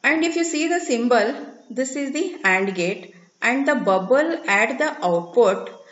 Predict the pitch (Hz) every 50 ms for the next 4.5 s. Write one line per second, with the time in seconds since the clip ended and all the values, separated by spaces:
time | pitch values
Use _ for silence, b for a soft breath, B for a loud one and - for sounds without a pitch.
0 | B B - 233 254 254 - 262 262 254 233 240 233 226 220 247 302 370 - -
1 | - - - - - 247 254 262 269 294 294 302 294 320 311 302 - 285 - -
2 | - 160 160 151 - - 143 139 - - B B B B B - 285 330 339 330
3 | - 262 247 240 - 240 254 247 240 247 240 233 240 - 302 392 320 - - 196
4 | 180 165 156 151 156 - - 147 156 156